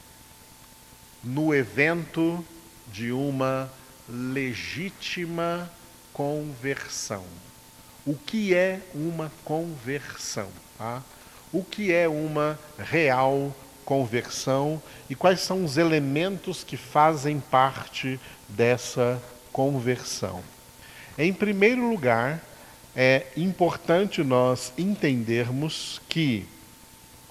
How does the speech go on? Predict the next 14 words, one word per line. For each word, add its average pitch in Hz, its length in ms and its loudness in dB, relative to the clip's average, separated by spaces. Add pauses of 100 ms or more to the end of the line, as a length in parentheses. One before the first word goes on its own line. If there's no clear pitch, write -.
(440)
a 127 160 6
conversão 180 1500 0 (120)
não 160 340 -2
é 160 60 0
uma 156 260 0
obra 139 560 2 (320)
humana. 123 760 -2 (1200)
Um 156 260 2
homem 175 540 2
não 143 400 0
converte 123 1040 -2
a 117 160 -6
si - 300 -12
mesmo 180 720 -2